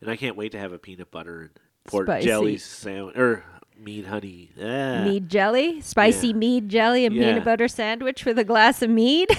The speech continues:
Speaker 2: <laughs>
Speaker 1: Yeah, yeah. That's gonna be, uh, a good thing later on today at some point.
Speaker 2: I'm going to throw this in here.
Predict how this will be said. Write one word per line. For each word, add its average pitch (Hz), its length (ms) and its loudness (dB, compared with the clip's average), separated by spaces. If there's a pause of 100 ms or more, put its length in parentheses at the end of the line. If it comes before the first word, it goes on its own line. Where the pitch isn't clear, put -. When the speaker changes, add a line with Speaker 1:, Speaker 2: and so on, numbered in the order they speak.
Speaker 2:
<laughs> - 180 6
Speaker 1:
Yeah, 262 220 8 (200)
yeah. 107 200 -6 (140)
That's 107 220 -4
gonna 113 180 -8
be, 101 280 -6
uh, 82 240 -10 (300)
a 95 80 -12
good 92 220 -8
thing 87 200 -16 (380)
later 101 300 -2
on 85 140 -8
today 80 260 -10
at - 80 -14
some 82 160 -12
point. 78 360 -14
Speaker 2:
I'm 233 200 6
going 294 200 4
to 285 80 4
throw 240 240 2
this 226 220 0
in 240 120 0
here. 277 320 -6